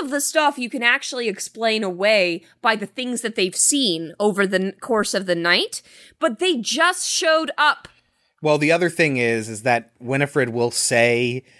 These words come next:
Speaker 2: "It's all just a bunch of hocus pocus," like, mocking Max. He says that before he lights the candle. They never heard that. So, like,
Speaker 1: Maybe they were there
Speaker 2: <laughs>
Speaker 1: as spirits.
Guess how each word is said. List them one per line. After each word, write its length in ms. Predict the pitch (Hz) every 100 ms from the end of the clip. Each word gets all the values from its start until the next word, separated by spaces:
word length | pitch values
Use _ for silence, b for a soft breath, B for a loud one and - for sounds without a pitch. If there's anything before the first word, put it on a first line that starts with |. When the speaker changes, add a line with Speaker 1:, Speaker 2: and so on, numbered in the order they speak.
| b b
Speaker 2:
"It's 140 | 123
all 160 | 135 170
just 220 | 156 -
a 40 |
bunch 220 | 135 139 160
of 80 |
hocus 380 | 117 147 151 -
pocus," 420 | - 151 185 139
like, 160 | 127 104
mocking 480 | 107 110 123 135 110
Max. 480 | 107 139 208 - - B B B B
He 160 | -
says 280 | 185 202 156
that 240 | 165 160 131
before 420 | 139 - 143 131
he 140 | 131
lights 260 | 123 107 -
the 80 | 104
candle. 400 | 127 123 107 87
They 140 | 110
never 200 | 117 107
heard 280 | 113 104 80
that. 260 | 82 - - _ _ _
So, 260 | - - 123
like, 520 | 117 107 90 - -
Speaker 1:
Maybe 840 | 226 226 240 247 240 220 202 196 -
they 180 | 190 208
were 220 | 156 202
there 500 | 220 233 214 208 196
Speaker 2:
<laughs> 20 | -
Speaker 1:
as 180 | 196 185
spirits. 800 | - - - 233 220 190 175